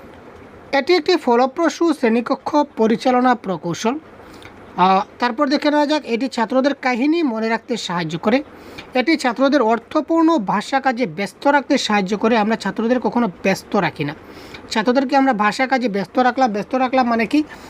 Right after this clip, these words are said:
একটা কাজ দিয়ে আপনাকে বিজি করে রেখে দিলাম ব্যস্ত, তার মানে আপনি যদি বোরিং ফিল করেন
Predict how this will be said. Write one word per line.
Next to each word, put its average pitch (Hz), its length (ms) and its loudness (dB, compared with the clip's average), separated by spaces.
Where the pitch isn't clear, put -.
একটা 226 280 0
কাজ 254 280 0
দিয়ে 277 180 -4
আপনাকে 262 360 0
বিজি 208 300 2
করে 262 160 4
রেখে 240 200 0
দিলাম 285 220 2
ব্যস্ত, 196 360 -2
তার 214 200 2
মানে 240 160 0
আপনি 233 240 0
যদি 247 180 -2
বোরিং 226 400 2
ফিল 269 180 -4
করেন 262 300 2